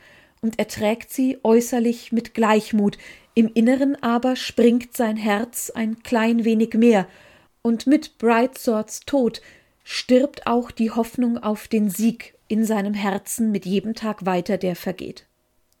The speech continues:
Denn nicht nur sterben absolut unersetzliche Individuen und Freunde, sondern auch unter den Orks formiert sich nun so etwas wie Strategie. Mehrere mächtige Kriegsherren beginnen damit,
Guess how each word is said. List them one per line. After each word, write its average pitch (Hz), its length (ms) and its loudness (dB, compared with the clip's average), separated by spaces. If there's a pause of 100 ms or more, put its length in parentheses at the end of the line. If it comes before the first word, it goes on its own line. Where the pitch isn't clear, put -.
(120)
Denn 220 180 4
nicht 262 300 0
nur 220 200 0
sterben 214 640 -2
absolut 208 760 -4
unersetzliche 233 920 -2
Individuen 202 800 0
und 190 160 -8
Freunde, 190 600 2 (340)
sondern 247 560 2
auch 202 400 -2
unter 262 300 0
den 214 160 0 (100)
Orks 220 380 0
formiert 220 480 2
sich - 240 -6
nun 214 160 2
so 220 180 2
etwas 220 460 -6
wie 208 60 -2
Strategie. - 720 -6 (580)
Mehrere 254 520 4
mächtige 220 460 -4
Kriegsherren 202 760 -4
beginnen 233 440 2
damit, 233 400 0